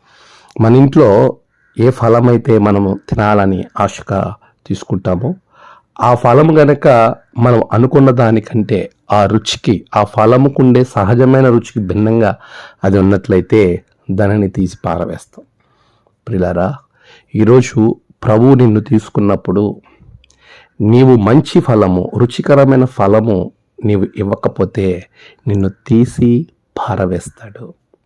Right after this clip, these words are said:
మన జీవితంలో దైవం మెచ్చే ఫలము,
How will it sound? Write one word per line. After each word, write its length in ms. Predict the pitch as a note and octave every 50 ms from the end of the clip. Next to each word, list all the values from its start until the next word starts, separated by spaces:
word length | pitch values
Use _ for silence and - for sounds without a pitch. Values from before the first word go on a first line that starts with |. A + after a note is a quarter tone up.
| _ _ _ _ _ _ _ _ _ _ _ _ _ _ _ _ _ G#2
మన 180 | A2+ A#2 A#2
జీవితంలో 760 | G#2+ B2+ C#3+ D3+ D#3+ - E3 D3+ D3+ C#3+ B2 G#2+ A2 - - - -
దైవం 500 | G2+ F#2+ A2+ G#2+ A#2 B2 C#3 D3 C#3+ B2+
మెచ్చే 280 | B2 A#2+ - - B2 G2+
ఫలము, 580 | - A2 G2 G2 G2+ G2+ G#2 F#2+ F#2 - -